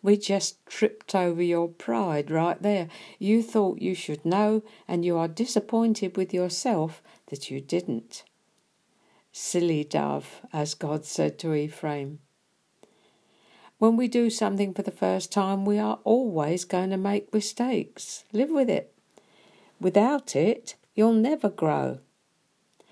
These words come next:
The first time I ever cooked a meal for my new husband, I made a number of mistakes, but I didn't stop trying until I'd mastered the art, and he didn't die of starvation waiting for me to get it right.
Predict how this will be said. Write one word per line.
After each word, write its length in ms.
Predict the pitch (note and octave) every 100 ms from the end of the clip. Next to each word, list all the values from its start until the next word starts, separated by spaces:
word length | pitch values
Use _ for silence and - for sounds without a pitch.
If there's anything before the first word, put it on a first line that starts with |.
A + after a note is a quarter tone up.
| - -
The 80 | G#3+
first 320 | D4 D#4+ -
time 180 | C4 A#3+
I 200 | B3+ B3+
ever 120 | A#3
cooked 360 | - A#3+ - A3
a 40 |
meal 300 | G#3+ A#3+ A3
for 180 | G3+ G#3+
my 200 | G3+ G#3
new 260 | G3 G3+
husband, 500 | F#3 G#3 G#3 F#3+ G3
I 120 | A3 B3+
made 280 | A#3+ B3+
a 80 | C4
number 380 | C4 C#4 A#3 A#3
of 120 | -
mistakes, 680 | E3 D#3 - F3 G3 - - - - - - -
but 100 | A3
I 120 | A#3
didn't 320 | C4 B3+ A3+
stop 380 | - A3+ G#3+ -
trying 460 | - A#3+ G#3 F3+
until 320 | F#3 F#3+ G#3 F#3
I'd 220 | F#3 F#3+
mastered 500 | F#3 F3+ - F#3 F3+
the 160 | G3+
art, 240 | A#3 G3+ -
and 100 | G#3
he 120 | B3
didn't 300 | A#3 G3 -
die 200 | F3 F3
of 80 | E3+
starvation 760 | - F3 E3+ F3+ E3+ E3 G3+
waiting 360 | G3 G3 F#3+ F#3+
for 120 | G3+
me 200 | G3 G3+
to 100 | G3+
get 220 | - G#3
it 120 | -
right. 440 | G#3 C#4+ C4+ -